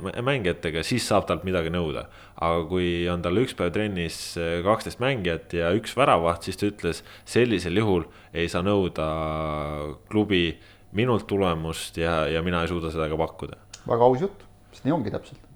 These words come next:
Speaker 1: Täpselt
Speaker 2: Selles
Speaker 1: nii.
Speaker 2: mõttes, et siis ei saa treenerilt mitte midagi nõuda. Ja noh, ma arvan, et ega Kuressaare ei lähe nagu nõudma ka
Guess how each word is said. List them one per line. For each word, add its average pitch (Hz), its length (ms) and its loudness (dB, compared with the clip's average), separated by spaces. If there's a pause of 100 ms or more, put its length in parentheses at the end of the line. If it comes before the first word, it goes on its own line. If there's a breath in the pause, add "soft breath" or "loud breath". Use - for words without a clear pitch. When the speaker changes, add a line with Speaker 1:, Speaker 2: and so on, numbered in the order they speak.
Speaker 1:
Täpselt - 300 0
Speaker 2:
Selles 127 140 6
Speaker 1:
nii. 107 80 4
Speaker 2:
mõttes, - 160 -6
et - 80 -4
siis 135 100 0
ei 127 100 2
saa 139 120 6
treenerilt 120 400 2
mitte 131 200 -6
midagi 135 200 0
nõuda. 135 240 0
Ja 135 80 2
noh, - 80 2
ma 220 80 8
arvan, 147 160 4
et 143 80 -4
ega 160 160 6
Kuressaare 127 480 4
ei 131 120 6
lähe 139 200 2
nagu 120 200 -2
nõudma 120 320 4
ka - 180 8